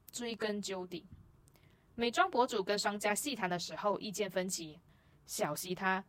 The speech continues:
没有妥协，也没有硬碰硬。她提到她用话术来说服人家。因为他不想要迎合，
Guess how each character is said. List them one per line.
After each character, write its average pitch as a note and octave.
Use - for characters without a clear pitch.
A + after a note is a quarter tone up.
没 G#3+
有 C4+
妥 F3+
协， F3+
也 G3
没 F#3
有 A#3
硬 G#3+
碰 G#3+
硬。 G#3+
她 G#3
提 F3
到 F3+
她 G#3
用 A3+
话 C#4+
术 G#3+
来 D#3+
说 A#3
服 E3
人 D3
家。 D#3
因 E4
为 G4+
他 F4+
不 G4
想 F#3+
要 A3
迎 F#3+
合， E3+